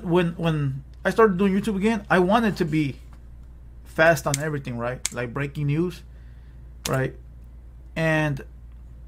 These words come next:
one of my partners that gives me a lot of info and insight on Gabriel Pineda, I think you, I think you mentioned it, my boy. I think you hit the nail.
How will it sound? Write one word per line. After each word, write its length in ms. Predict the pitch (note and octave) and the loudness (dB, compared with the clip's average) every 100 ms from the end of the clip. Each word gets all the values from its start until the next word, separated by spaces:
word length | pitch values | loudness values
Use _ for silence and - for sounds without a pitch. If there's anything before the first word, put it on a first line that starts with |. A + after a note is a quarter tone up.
| - | -4
one 220 | D3 F3 | 0 2
of 60 | F#3 | 4
my 100 | D#3 | 2
partners 560 | C#3+ G3 G3+ D3+ D3 | 6 6 8 4 2
that 240 | C#3 B2 C#3 | 2 0 2
gives 180 | D3 | 2
me 260 | C#3+ D3 C#3 | 2 0 0
a 60 | B2 | 2
lot 240 | C#3 C#3 | 2 2
of 80 | C3+ | 0
info 400 | D#3+ C#3+ C3 B2+ | -2 0 0 0
and 140 | A2+ A2 - - - - | -2 -8 -16 -18 -14 -4
insight 600 | D#3+ D3 D#3 C3+ C3+ - | -2 0 4 4 2 -2
on 300 | C3 A#2+ A2+ - - - - - - - C#3 | -2 -2 -4 -12 -18 -18 -20 -14 -8 -6 2
Gabriel 540 | E3+ D3 E3+ G#3+ A#3 | 4 6 6 8 8
Pineda, 520 | A#3 G3 F#3 F#3+ F3 | 4 0 4 4 6
I 160 | C#3 C3+ | 4 2
think 340 | D3 G#3+ G#3+ | 0 -2 0
you, 220 | G#3 F#3+ - | 2 0 4
I 80 | D#3 | 2
think 340 | D#3+ A3+ A3+ | 2 0 -2
you 80 | A3 | 0
mentioned 480 | F#3+ G3+ G3+ G3 E3+ | 2 4 4 2 2
it, 60 | D#3+ | 2
my 160 | C#3+ | 2
boy. 400 | C3+ D3+ E3 D#3 - - - - | 2 2 2 0 -6 -18 -20 -4
I 120 | C#3 D3 | 0 0
think 300 | - G3 - | 0 -2 0
you 140 | F#3+ | 2
hit 440 | E3 E3+ F3 - | 6 4 2 -4
the 120 | - D3 | 2 4
nail. 540 | C3+ D3+ E3+ F#3 - | 4 2 2 -2 -6